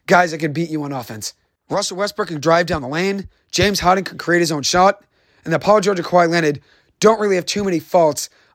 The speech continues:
on offense. They don't really have too many weaknesses on offense.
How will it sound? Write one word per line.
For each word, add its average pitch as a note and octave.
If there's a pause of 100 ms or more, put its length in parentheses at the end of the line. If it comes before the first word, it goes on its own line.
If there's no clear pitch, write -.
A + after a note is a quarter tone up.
on E3+
offense. C3 (520)
They D#3+
don't G3
really G3
have E3+
too -
many F#3
weaknesses D3
on C#3+
offense. A2+